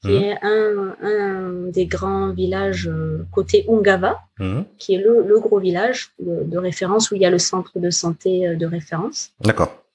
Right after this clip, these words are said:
Speaker 1: Euh, j'ai, donc là, j'ai fait encore un an, euh, mais j'avais, j'ai changé d'employeur. Je suis rentrée à la direction de santé publique du Nunavik. Je, je
Speaker 2: Ok.
Speaker 1: travaillais plus pour le centre de santé.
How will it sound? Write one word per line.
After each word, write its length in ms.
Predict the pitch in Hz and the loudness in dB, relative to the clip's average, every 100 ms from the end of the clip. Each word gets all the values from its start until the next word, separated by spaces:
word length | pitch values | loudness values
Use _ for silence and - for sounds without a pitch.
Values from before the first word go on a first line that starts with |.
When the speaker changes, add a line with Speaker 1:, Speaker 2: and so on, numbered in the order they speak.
| - | -6
Speaker 1:
Euh, 880 | 180 180 175 175 170 170 170 175 147 - | -4 0 2 2 2 0 0 -2 -4 -6
j'ai, 160 | 170 175 | -4 -2
donc 200 | 180 165 | -2 2
là, 80 | 208 | 2
j'ai 140 | 196 | 2
fait 140 | - | 0
encore 280 | 180 175 214 | -2 0 0
un 200 | 202 185 | 2 0
an, 340 | 190 208 233 - | 0 0 0 -2
euh, 200 | 165 185 180 | -4 -2 -2
mais 140 | 185 | 0
j'avais, 320 | 185 185 196 190 | 0 2 2 0
j'ai 140 | 185 | -2
changé 340 | - 214 220 | -2 0 4
d'employeur. 520 | 214 190 - 165 226 277 | 4 2 -2 0 2 0
Je 80 | |
suis 80 | - | -4
rentrée 600 | 196 190 - 214 220 220 - | -4 -4 -2 4 6 6 4
à 120 | 180 | -2
la 80 | 185 | -4
direction 400 | 175 190 190 214 | -4 -4 -4 -4
de 60 | 214 | -4
santé 260 | 185 175 190 | -4 -6 -6
publique 380 | 190 175 233 _ _ _ _ _ _ | -6 -2 -4 _ _ _ _ _ _
du 100 | 185 | -4
Nunavik. 580 | 196 208 185 170 - - - | 0 2 0 -2 -8 -16 -4
Je, 160 | 208 | 0
je 40 | 98 | 2
Speaker 2:
Ok. 60 | |
Speaker 1:
travaillais 260 | 90 135 190 | 2 2 2
plus 180 | - 233 | 0 -6
pour 120 | 226 202 | -4 -4
le 20 | |
centre 200 | - 190 | -2 -2
de 120 | 185 | -2
santé. 340 | 175 185 165 | -4 -6 -8